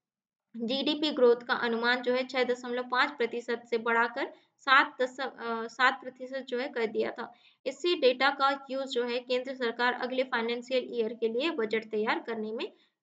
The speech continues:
करती है। अब बारी है revise करने की। Friend, अगर आप मेरे channel में पहली बार आए हैं तो channel को जरूर subscribe करिए, साथ ही बेल आइकन को press कीजिए ताकि आने वाली video का नोटिफिकेशन आपको मिलता रहे। और उसके बाद हम देखेंगे रिवाइज के बाद additional जीके।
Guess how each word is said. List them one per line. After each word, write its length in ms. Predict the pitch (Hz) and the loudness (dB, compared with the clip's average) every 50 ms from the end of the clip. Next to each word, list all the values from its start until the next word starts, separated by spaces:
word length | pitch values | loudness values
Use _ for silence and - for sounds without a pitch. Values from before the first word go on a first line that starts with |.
| _ _ | _ _
करती 380 | 247 226 214 208 - 220 226 226 | -2 -2 -2 -2 -4 -4 -4 -4
है। 260 | 226 - - - _ _ _ _ _ _ _ _ _ _ _ _ _ _ _ _ | -6 -10 -12 -16 _ _ _ _ _ _ _ _ _ _ _ _ _ _ _ _
अब 100 | 285 285 | -2 2
बारी 240 | 285 - 311 311 302 | 4 4 4 4 2
है 140 | 311 330 302 | 0 -2 0
revise 360 | 294 247 226 226 233 247 240 | 0 0 2 2 0 0 0
करने 280 | - 262 254 254 262 | -2 -4 -2 -2 -4
की। 200 | 254 262 285 339 | -6 -6 -8 -10
Friend, 320 | 359 - - 254 247 254 240 | -10 -4 -2 -2 -2 -2 -2
अगर 220 | 240 240 233 233 | -4 -2 0 2
आप 140 | 226 240 240 | 2 2 0
मेरे 180 | 240 240 240 240 | 0 -2 -4 -2
channel 180 | 247 247 240 | -2 -2 -4
में 120 | 247 247 247 | -4 -4 -4
पहली 260 | 247 247 233 233 240 | -4 -4 -2 -2 -2
बार 200 | 247 233 226 233 | 0 0 0 0
आए 120 | 226 240 | -2 -2
हैं 140 | 240 233 240 | -4 -4 -8
तो 80 | - 247 | -10 -10
channel 240 | - 233 214 226 | -8 -8 -6 -6
को 120 | 226 233 233 | -4 -4 -2
जरूर 240 | 226 226 220 233 240 | -2 0 -2 -2 -4
subscribe 480 | - - 247 - - _ - 240 233 | -6 -10 -14 -14 -12 _ -6 -6 -6
करिए, 320 | - - 240 247 254 277 370 - - _ _ _ _ _ - | -4 -6 -6 -6 -4 -8 -8 -10 -14 _ _ _ _ _ 0
साथ 160 | 285 285 302 | 2 2 2
ही 60 | 320 | 0
बेल 160 | 294 285 262 | 2 4 6
आइकन 220 | 254 262 254 285 302 | 6 6 4 0 -6
को 120 | - 311 | -10 -4
press 220 | - 269 262 262 | 0 0 0 0
कीजिए 260 | - - 262 - 311 320 | -2 -10 -12 -10 -10 -2
ताकि 280 | - 254 233 240 247 | 0 0 0 0 -2
आने 160 | 233 226 233 | -4 -4 -2
वाली 180 | 240 240 247 254 | -4 -4 -4 -4
video 260 | 240 240 214 240 240 | -4 -4 -2 -2 -2
का 120 | 240 247 233 | -2 -4 -6
नोटिफिकेशन 580 | 240 233 233 233 - - - 269 262 269 285 | -4 -6 -6 -8 -12 -14 -14 -12 -12 -10 -6
आपको 300 | 262 240 233 233 - 247 | -4 -4 -4 -2 -4 -6
मिलता 300 | 240 233 220 214 214 220 | -4 -4 -4 -4 -2 -4
रहे। 180 | 226 233 233 226 - - - _ _ _ _ _ _ _ _ _ _ _ _ | -2 -2 -4 -6 -8 -10 -18 _ _ _ _ _ _ _ _ _ _ _ _
और 260 | - 262 269 277 269 - | 4 4 6 6 4 0
उसके 240 | 247 - - 294 | -4 -4 -4 -2
बाद 220 | 294 302 285 277 294 | 0 2 2 2 2
हम 180 | 294 285 269 | 0 -4 0
देखेंगे 400 | 247 240 233 - 254 254 254 269 | 0 0 0 0 -4 0 2 4
रिवाइज 340 | 254 247 - 226 226 240 233 | 4 4 4 4 2 0 0
के 120 | - - 240 | -4 -2 2
बाद 200 | 262 254 254 254 | 2 2 2 2
additional 440 | - 220 220 226 226 226 254 247 240 | 0 0 2 2 0 0 -2 -2 -2
जीके। 380 | 214 208 208 208 - 220 - | 0 -2 -4 -6 -4 -8 -8